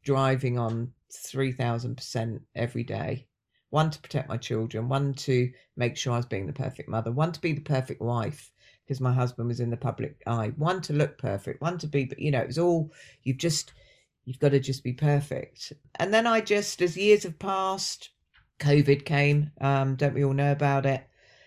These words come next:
And I've been doing a lot, you know, so put all the therapy box together. So I've done retreats. I've done the Hoffman process, which was, uh, incredible. Um, I've done Joe Dispenza, uh, one to, you know, sort of one-to-one,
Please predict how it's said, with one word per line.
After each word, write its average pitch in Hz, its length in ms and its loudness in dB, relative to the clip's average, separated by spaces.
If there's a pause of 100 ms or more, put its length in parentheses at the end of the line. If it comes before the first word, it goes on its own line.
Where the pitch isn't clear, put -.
(340)
And 190 140 4
I've 214 100 4
been 240 140 -2
doing 262 240 2
a 220 80 4
lot, 214 540 6
you 180 160 0
know, 143 140 6
so 147 200 2
put 147 180 -2
all 220 140 2
the 180 120 2
therapy 160 440 2
box - 340 0
together. 127 400 2
So 131 260 0
I've 131 180 2
done 131 500 2 (480)
retreats. 151 640 2
I've 135 120 0
done 147 160 2
the 147 80 4
Hoffman 127 420 0
process, 107 520 -4
which - 220 -8
was, 123 420 -2
uh, 120 300 0
incredible. 117 880 -2
Um, 123 320 2
I've 127 220 0
done 127 200 2
Joe 147 200 6
Dispenza, 139 760 2 (640)
uh, 120 320 2
one 120 220 2
to, 131 160 -10 (100)
you 131 140 0
know, 110 160 2
sort - 240 -6
of 123 80 -4
one-to-one, 120 680 0